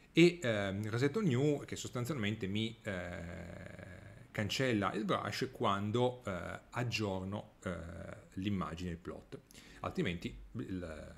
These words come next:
il brush resta valido anche dopo aver rigenerato il plot. Eh, ecco qui un altro esempio di, eh, evento,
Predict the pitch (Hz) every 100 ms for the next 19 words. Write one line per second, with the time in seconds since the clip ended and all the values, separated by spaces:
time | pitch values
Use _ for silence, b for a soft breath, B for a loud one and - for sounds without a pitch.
0 | - - 120 135 95 95 - 98 92 131
1 | 110 76 101 101 92 95 104 - - 107
2 | 123 120 123 113 92 101 104 B B 104
3 | 107 107 101 90 78 85 80 - - -
4 | - - - - - - - - - -
5 | - - - - - B B B B B
6 | B - 95 85 - 117 139 139 107 107
7 | 123 127 123 110 131 117 95 92 87 113
8 | 117 - 95 92 90 85 85 85 - -
9 | 90 110 107 98 - 82 82 -